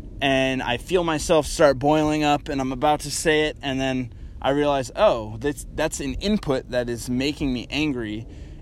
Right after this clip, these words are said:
And instead of acting on it, I react to it. And so it, it kinda helps you in a way that you become less volatile. Somebody does something that pisses you off, and you can kinda s-,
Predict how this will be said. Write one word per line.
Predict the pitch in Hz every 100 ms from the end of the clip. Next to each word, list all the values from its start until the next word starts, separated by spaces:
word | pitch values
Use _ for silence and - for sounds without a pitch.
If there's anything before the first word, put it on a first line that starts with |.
| -
And | 143 139
instead | 127 - 156 143
of | 135 117 - - - - - - - - - - - - 117
acting | 175 - 139 113
on | 110
it, | 113 -
I | 101
react | 110 127 170 143 127 - - - -
to | 170 110
it. | 73 - - - -
And | 123 123
so | - 147 127 123
it, | 135 135 - -
it | 143
kinda | - 175 143
helps | 160 156 -
you | 147
in | 131
a | 123
way | 123 127 127
that | 113 120 110 - - - - -
you | 143 151
become | 143 165 143
less | 135
volatile. | 117 123 131 117 117 104 104 107 - -
Somebody | - 160 143
does | 135 147 139
something | 143 127 143 135
that | 113
pisses | - 151 147 127
you | 131
off, | 123 123 127 - - - -
and | 131 127 131
you | 123
can | 131
kinda | 139 127 117
s-, | - -